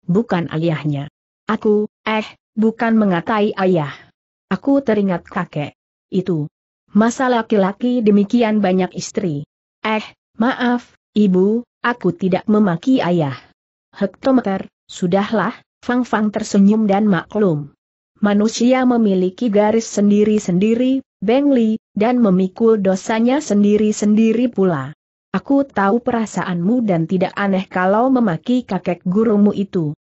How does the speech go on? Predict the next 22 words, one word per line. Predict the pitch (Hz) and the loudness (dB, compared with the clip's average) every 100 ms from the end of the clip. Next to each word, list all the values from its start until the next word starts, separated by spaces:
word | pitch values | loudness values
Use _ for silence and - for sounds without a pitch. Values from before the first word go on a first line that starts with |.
| _ _ - | _ _ -10
Aku | 190 277 294 | -4 -2 -2
sendiri | 190 175 202 196 | -2 -2 0 0
pun | 190 226 208 202 | 0 2 2 2
juga | 202 208 190 | 0 0 -2
tak | - 226 | -4 -6
senang | - 196 180 226 | -4 -4 -2 0
dengan | 214 202 180 | 0 2 0
kejadian | 170 180 175 175 196 226 220 | -2 -2 -2 -2 0 0 -2
itu, | 208 208 254 - - | -2 -2 -4 -6 -2
namun | 190 180 165 165 | 0 2 0 -2
ia | 262 226 208 | -2 -2 -2
cukup | 285 277 202 - | -4 -4 -6 -4
pusing | 214 196 190 | -4 -2 -2
menanggung | 185 180 196 208 262 214 | 0 0 0 2 0 -2
akibatnya. | 196 214 180 180 - 170 143 147 _ _ _ - | -4 -4 -2 -4 -2 -4 -4 -8 _ _ _ -2
Dan | 185 185 | -2 -2
ayah | 226 220 220 | -2 0 0
sekarang | - 196 208 226 247 247 | -2 -4 -2 -2 -2 0
mau | 226 233 240 | 2 2 2
bertanya | 214 214 202 208 233 240 | 2 0 0 0 0 0
apa | - 180 170 160 | -4 -6 -2 -2
lagi?" | 190 180 156 143 | 0 -2 -4 -6